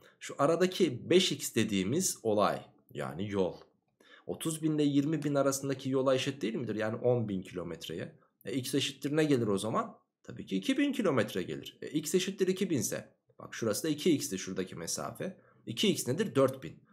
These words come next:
Yirmi binin üzerine dört bin eklersem desteğin durduğu yeri, yani bunların ortalamasını bulabilirim. Yirmi dört bin olur.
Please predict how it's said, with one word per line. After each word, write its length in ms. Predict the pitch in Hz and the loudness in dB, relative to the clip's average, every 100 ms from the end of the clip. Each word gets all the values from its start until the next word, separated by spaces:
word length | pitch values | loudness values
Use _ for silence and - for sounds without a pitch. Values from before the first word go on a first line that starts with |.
| _ | _
Yirmi 340 | - 107 151 123 | -8 -2 0 0
binin 180 | 107 95 | 0 -2
üzerine 380 | 92 85 82 | -4 -6 -2
dört 260 | 123 120 - | 0 0 0
bin 80 | 95 | -2
eklersem 640 | 113 - 92 - 139 160 - _ 95 | -2 -2 -4 -2 -6 -8 -14 _ -4
desteğin 520 | 95 - 113 139 120 | -4 -2 0 0 0
durduğu 360 | 113 95 92 | 0 -2 -4
yeri, 280 | 85 92 107 | -2 -2 -2
yani 320 | 98 87 87 | -6 -6 -8
bunların 340 | 85 85 113 110 | -8 -4 -2 0
ortalamasını 680 | 101 107 107 110 104 151 156 | -2 -2 -2 -2 -2 -2 -2
bulabilirim. 540 | 147 143 160 107 - - _ - | -2 0 -2 -2 -6 -18 _ -12
Yirmi 600 | 87 87 76 98 135 - - - | -6 -6 -4 -4 -4 -8 -18 0
dört 320 | 110 110 - | 2 2 -4
bin 200 | 80 76 92 | -14 -10 -6
olur. 360 | 85 139 - | -2 -2 -4